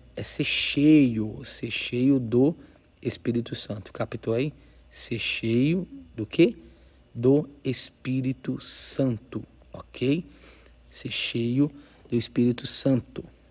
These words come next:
Uau, muito bom. Exim-, e-, examinemos o dom da palavra do conhecimento e como era manifesto no Antigo Testamento. Bora lá.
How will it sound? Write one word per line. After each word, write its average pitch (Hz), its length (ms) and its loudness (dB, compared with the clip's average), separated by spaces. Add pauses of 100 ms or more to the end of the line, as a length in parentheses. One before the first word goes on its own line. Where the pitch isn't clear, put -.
(160)
Uau, 113 260 -6
muito 113 300 -10
bom. 113 160 -8 (1040)
Exim-, 147 360 2
e-, 139 240 0
examinemos 139 800 2
o 127 60 -6
dom 139 140 2
da 139 100 2
palavra 131 280 4
do 123 120 0
conhecimento 123 580 -4
e - 40 -6
como 151 300 2
era 131 180 2
manifesto 123 840 -4 (840)
no 120 160 2
Antigo 117 280 -2
Testamento. 113 540 -2
Bora 107 180 0
lá. 101 160 -2